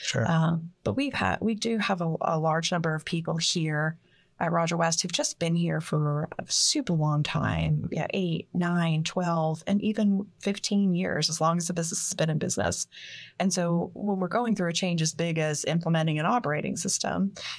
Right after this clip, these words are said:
Speaker 2: it just didn't seem like the right choice to exclude the, you know, all of the experience and van-, you know, the advantage of having them on this team and seeing the things that have been happening for the past fifteen years,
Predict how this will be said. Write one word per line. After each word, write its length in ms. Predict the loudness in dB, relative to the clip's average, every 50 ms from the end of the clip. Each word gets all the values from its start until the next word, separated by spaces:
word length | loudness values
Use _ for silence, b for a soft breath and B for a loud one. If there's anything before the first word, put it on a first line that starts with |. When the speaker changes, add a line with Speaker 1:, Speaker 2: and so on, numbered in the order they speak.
| B -6 -2
Speaker 2:
it 140 | -2 -2 0
just 320 | 0 -2 -2 -2 -2 -2
didn't 340 | -2 -2 0 0 0 0 0
seem 460 | 0 0 0 0 0 0 0 0 2
like 220 | 2 2 0 0 -2
the 100 | -4 -2
right 240 | 0 0 0 0
choice 480 | -2 -2 0 0 0 2 2 2 0 0
to 420 | 0 0 0 2 2 0 0 -2 0 0
exclude 1200 | 0 2 2 0 -2 -4 -6 -4 -2 0 0 2 2 2 2 2 2 2 0 0 -2 -4 -6 -8 -12 -14 -16 -16 -16 -6 -2
the, 240 | -2 0 2 0 -2 -2 _ 0
you 120 | 2 4
know, 320 | 4 4 2 0 0 -2 0
all 280 | 2 2 4 4 4 2
of 100 | 0 0
the 120 | 0 0
experience 580 | 0 -2 -2 -2 0 0 0 2 0 0 0 0
and 120 | -2 0
van-, 320 | 0 0 0 0 0 0 0
you 120 | -2 -2 0
know, 140 | 0 0
the 160 | 0 0 -2 -2
advantage 420 | -2 0 0 2 2 2 0 -2
of 100 | -4 -2
having 340 | -2 0 0 0 0 2 2
them 160 | 2 2 2
on 140 | 2 0 0
this 120 | 0 0 -2
team 240 | 0 0 0 0
and 140 | 0 0 0
seeing 200 | -2 -2 -2 -2
the 80 | -2 -2
things 360 | -2 -2 0 0 0 -2 B B B B B B B B
that 120 | -4 -2 0
have 60 | 0
been 100 | 0 0
happening 400 | 2 2 0 0 -2 -4 -4 -4
for 100 | -2 -2
the 80 | -2
past 260 | 0 0 0 0 0 -2
fifteen 360 | -2 -4 -4 -2 0 2 2
years, 420 | 2 2 0 0 0 0 -2 -4